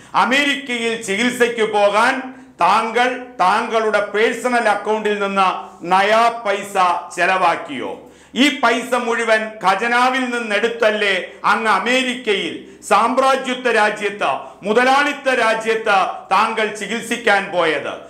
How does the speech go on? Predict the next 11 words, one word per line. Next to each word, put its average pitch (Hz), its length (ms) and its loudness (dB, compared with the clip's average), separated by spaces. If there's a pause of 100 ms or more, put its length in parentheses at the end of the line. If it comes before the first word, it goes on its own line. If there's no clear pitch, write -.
(140)
കൂടെ 214 480 2
ഭാര്യയും 214 680 0
പരിവാരങ്ങളും 208 760 0
ഉണ്ടായിരുന്നല്ലോ. 165 920 -2 (200)
ഇതിൻ്റെയൊക്കെ 240 720 2
അമേരിക്കൻ 247 680 0
ചികിത്സയ്ക്ക് 214 800 0 (240)
താങ്കൾക്ക് 226 540 0
എത്ര 220 300 0
രൂപ 220 480 2
ചെലവായി? 185 760 0